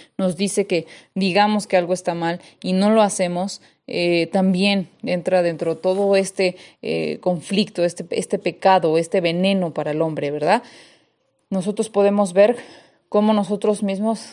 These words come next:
estamos acabando con nuestro propio mundo, con,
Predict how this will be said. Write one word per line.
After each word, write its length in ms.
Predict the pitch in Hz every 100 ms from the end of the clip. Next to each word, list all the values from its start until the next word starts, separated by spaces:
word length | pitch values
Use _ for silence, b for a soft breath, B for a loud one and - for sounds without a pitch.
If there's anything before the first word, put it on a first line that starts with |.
| -
estamos 460 | 139 - 190 214
acabando 640 | 214 - 165 170 196 208 220
con 160 | 185
nuestro 320 | 165 160 - 170
propio 380 | 180 175 196
mundo, 400 | 190 190 202 214
con, 200 | 208 175